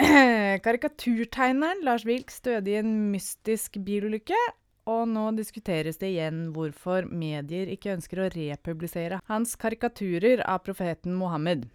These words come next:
Det skal vi så definitivt ikke diskutere her i dag, men jeg ønsker alle de voksne i media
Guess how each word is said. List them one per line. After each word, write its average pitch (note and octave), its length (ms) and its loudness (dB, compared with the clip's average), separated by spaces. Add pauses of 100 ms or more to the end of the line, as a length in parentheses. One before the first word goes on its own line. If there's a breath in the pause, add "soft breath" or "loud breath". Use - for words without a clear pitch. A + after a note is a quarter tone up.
Det D#3+ 220 0 (100)
skal F3 140 -6
vi F3+ 80 -4
så F#3 100 -4
definitivt F3+ 720 -4 (100)
ikke - 540 -8
diskutere A3+ 480 -4
her G#3+ 160 -2
i - 20 0
dag, D#4 240 2 (400 loud breath)
men F4 380 0
jeg F4+ 240 -2
ønsker - 340 -4
alle A3+ 160 -2
de F#3+ 140 -2
voksne G#3 400 -8 (100)
i D4+ 80 -10
media D3 460 -6